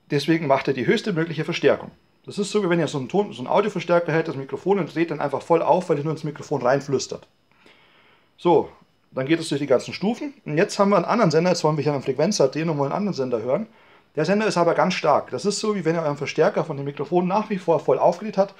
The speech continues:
aber plötzlich brüllt ihr in das Mikrofon. Wie sich das anhört, könnt ihr euch ja wahrscheinlich denken. Und nichts anderes macht diese A-G-C-Schaltung.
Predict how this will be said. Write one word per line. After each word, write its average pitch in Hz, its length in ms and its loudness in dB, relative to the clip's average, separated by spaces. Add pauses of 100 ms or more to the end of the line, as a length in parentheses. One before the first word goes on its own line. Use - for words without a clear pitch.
(180)
aber 139 120 0
plötzlich 180 360 -4
brüllt 202 260 4
ihr 151 100 6
in 131 80 0
das 113 160 -4
Mikrofon. 107 480 -10 (400)
Wie 143 80 -8
sich 165 100 -4
das 156 160 -2
anhört, 214 340 2
könnt 185 220 0
ihr 170 80 0
euch 165 120 -4
ja 170 60 -2
wahrscheinlich 139 360 -2
denken. 107 340 -6 (960)
Und 165 80 0
nichts 247 180 -2
anderes 214 300 2
macht 185 220 0
diese 190 340 -4
A-G-C-Schaltung. 127 880 0